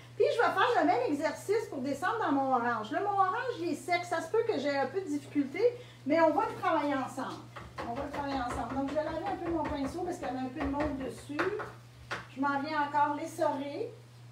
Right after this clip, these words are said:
On essore bien le pinceau. Je m'en viens encore recharger avec, euh, du rose ici. Donc, je, re-, je, je recharge avec le rouge. Vidéo bloquée.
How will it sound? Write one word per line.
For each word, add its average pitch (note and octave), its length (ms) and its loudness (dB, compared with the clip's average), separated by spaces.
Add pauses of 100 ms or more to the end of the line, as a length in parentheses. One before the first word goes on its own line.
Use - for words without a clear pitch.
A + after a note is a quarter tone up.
(340)
On C4 120 -2
essore C#4 300 -2
bien D#4 180 0
le D#4+ 80 -2
pinceau. E4 520 -2
Je - 60 -6
m'en C#4+ 160 0
viens F#4+ 340 0
encore F4+ 380 4
recharger F4 760 -2
avec, B3+ 280 -4
euh, B3 160 2 (480)
du A#3 240 -4
rose C#4+ 640 4
ici. D4 320 0 (1400)
Donc, C#4 260 6
je, C4+ 60 0
re-, A#3+ 420 2
je, A#3 420 2
je A3+ 300 0
recharge E4+ 600 0 (180)
avec G#3+ 280 -4
le A#3 160 0
rouge. C#4 460 0 (1200)
Vidéo C4+ 360 4
bloquée. D#4 580 0